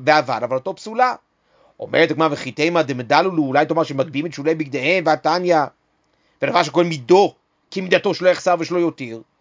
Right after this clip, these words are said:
הכהנים לא יכולים להרים את שולי בגדיהם בשעת עבודה, שלא יהיה קצר מדי, לא יהיה ארוך מדי, בדיוק עד הארץ, אלא בהולכת האיברים לכבש אלא עבודה, אלא מה ששנינו שהכהנים הולכים עד בר-, עד ברכיהם בדם,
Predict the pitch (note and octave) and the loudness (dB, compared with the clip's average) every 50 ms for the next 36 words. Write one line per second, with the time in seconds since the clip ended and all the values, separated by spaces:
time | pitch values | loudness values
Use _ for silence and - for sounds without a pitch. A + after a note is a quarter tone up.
0 | _ _ _ _ - - - - D#3 E3+ G#3 G3+ G3 G#3 G3+ - C4+ C#4+ C#4 D#3+ | _ _ _ _ -12 -10 -2 4 4 4 4 4 0 0 0 0 2 2 2 2
1 | E3 E3+ F3 D#3+ - D#3+ D#3 D#3+ D3+ D3 C#3 C#3 C#3+ C#3 C3 B2 C#3 B2 B2 B2 | 2 0 -2 -2 -4 0 0 0 0 0 -2 -2 -2 -2 -2 -4 -4 -4 -4 -4
2 | A2+ B2 A2 A2 G2+ F2+ _ _ _ _ _ _ _ _ _ - - C3+ D#3+ - | -6 -6 -8 -8 -10 -10 _ _ _ _ _ _ _ _ _ -10 0 2 4 4
3 | - - D4 - - G#3 G#3+ A3 G3+ F3+ E3+ F3 F3+ F#3+ A#3 A3 F#3+ A#3 G#3 E3 | 4 4 2 2 2 2 2 4 4 4 6 6 4 4 2 0 -2 -2 -2 -2
4 | C#3+ C3 D3 C#3 E3 A3 E3 G3+ F#3+ G3+ G3+ A3 A#3+ G#3 F#3+ D#3+ _ - - - | 0 -2 -4 -8 -8 -4 0 0 2 2 2 2 0 -2 -6 -14 _ -18 -20 -20
5 | - _ _ _ _ _ _ _ _ - - D#3 E3 D3+ B2+ C3+ A#2 A#2+ B2 A#2+ | -20 _ _ _ _ _ _ _ _ -6 2 2 2 4 2 0 -2 -2 -4 0
6 | G3 A3 - G3 C#3 D3 F3+ G#3 G#3 - C#4 C#4 G#3+ A3+ G#3+ A3 G#3+ G#3+ G#3+ G3+ | 0 0 0 0 -2 -2 -2 -2 2 2 2 2 2 0 0 0 0 0 -2 -2
7 | F#3 F3+ E3 E3+ F3 E3+ E3 G#3 G#3 - E3+ D#3+ E3+ E3+ F#3 F#3+ F3+ D#3+ C3+ D3 | 0 0 0 2 0 0 0 -2 -2 -2 0 -2 -2 0 0 -4 -4 -2 -2 -2
8 | - - D3 F3 F3+ E3 D3 - E3+ F3 E3 C3+ C3 C#3+ C#3+ - B2 E3+ F3 D3 | 2 2 0 0 0 -4 -6 -6 -4 -4 -4 -2 -2 -4 -2 0 0 0 0 0
9 | D3 D3+ B2 - D3 D#3+ F#3+ G#3 G3 C4+ C4 A#3+ | -2 -4 -2 -2 -4 -4 -4 0 0 0 0 0